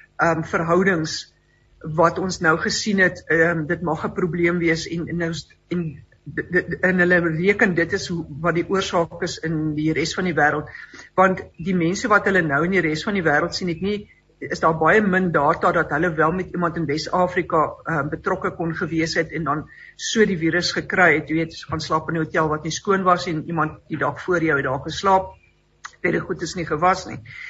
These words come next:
So dit is ook hoe jy dit kan optel, maar, eh, soos ek sê, dit is gewoonlik ook 'n self, uh, I, I, I, self-limiting is die Engelse woord wat ons gebruik.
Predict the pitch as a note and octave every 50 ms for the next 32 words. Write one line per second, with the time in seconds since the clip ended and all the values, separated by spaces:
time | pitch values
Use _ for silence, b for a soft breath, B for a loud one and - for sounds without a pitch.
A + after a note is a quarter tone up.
0 | B B B B B - A3+ F3+ G3+ G#3+ G#3+ A#3+ - - F3 F#3 F#3 - F3 D#3+
1 | E3 E3 D#3+ E3+ E3 - F3 E3 D#3+ D#3+ - - D#3+ E3 E3 E3+ F3 E3+ - -
2 | - - - G3 - G#3 G3+ - A3 G3 F#3 E3 F3+ F#3 F#3 F#3+ - - - F#3
3 | D#3+ F#3+ A3+ A#3+ B3+ B3+ B3+ - A3 A3 G#3+ F#3+ F#3+ - - - - A3+ G#3+ G#3
4 | G#3 G3+ G3+ - - - - - _ b b b b _ - F3 E3+ D#3+ D#3+ -
5 | - - - - - E3+ E3 C3 - - D#3 D#3+ A#2+ A2+ E3+ E3+ D#3 D#3 D#3+ -
6 | - - - G3+ F#3 F3 - F3 D#3 D#3+ F3 G3 G3 - A#3 A3 G#3+ G#3+ - -
7 | F#3 D3+ F3+ F3+ F#3+ G3 - - G#3 E3+ F#3+ F#3 F#3 - F#3+ F#3+ - G3+ F#3+ F#3+
8 | - - F3+ - - F#3 F#3+ F#3+ G3 F#3+ A#2